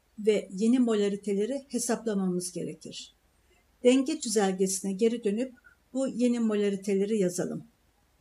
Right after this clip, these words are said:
Buradaki Ka ifadesini de yeniden yerine koyalım. Daha önce yaptığımız problemin aynısıdır. X küçük olduğundan yeniden yaklaşım yapabiliriz.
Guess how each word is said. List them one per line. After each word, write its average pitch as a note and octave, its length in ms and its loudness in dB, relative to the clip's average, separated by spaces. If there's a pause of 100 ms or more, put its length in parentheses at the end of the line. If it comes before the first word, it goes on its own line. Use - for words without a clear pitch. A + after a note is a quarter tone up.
(2000)
Buradaki B3 600 -2
Ka C4 500 -4
ifadesini A3 720 -6
de C4+ 320 -4
yeniden A#3 480 0
yerine D#3+ 420 -4
koyalım. - 440 -10 (840)
Daha B3+ 240 0
önce C4+ 240 0
yaptığımız A#3+ 600 -2
problemin A3+ 480 -2
aynısıdır. - 840 -6 (720)
X D#4 240 -2
küçük - 360 -6
olduğundan G3 760 0 (480)
yeniden A3+ 360 0
yaklaşım E3+ 600 -4
yapabiliriz. - 760 -12